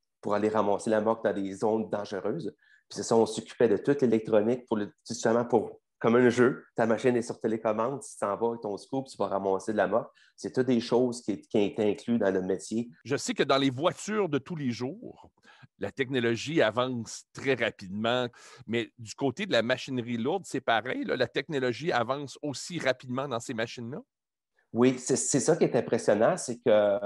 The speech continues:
Speaker 1: aussi la technologie avance, c'est qu'on voit à cette heure des machines à batterie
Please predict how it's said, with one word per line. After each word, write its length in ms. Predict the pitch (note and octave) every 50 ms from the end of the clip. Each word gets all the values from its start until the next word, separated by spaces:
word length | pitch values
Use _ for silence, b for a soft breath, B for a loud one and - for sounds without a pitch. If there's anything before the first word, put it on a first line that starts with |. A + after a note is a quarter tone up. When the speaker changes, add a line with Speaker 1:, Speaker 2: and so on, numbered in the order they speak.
| F#2+ - - _ -
Speaker 1:
aussi 520 | A#2+ A#2+ A#2+ - - - - F#3 F3+ D#3+ D3
la 120 | B2 G#2+
technologie 460 | - - A#2+ B2 B2+ B2 B2 A#2 B2+
avance, 400 | A#2 G#2+ G2+ - C3+ F3 - - G#2+ - b b b b
c'est 200 | b - C3 -
qu'on 180 | B2 A#2+ A#2
voit 400 | G#2+ G#2+ G#2+ B2 C#3 D3 D3 -
à 80 | A2 G#2+
cette 140 | - - C#3
heure 240 | B2 C3 C3+ B2
des 100 | A2 A#2+
machines 380 | A2 G#2+ G#2+ - - B2 A2+ A2+
à 60 | A2
batterie 380 | F#2 F#2 F#2+ - - - A2+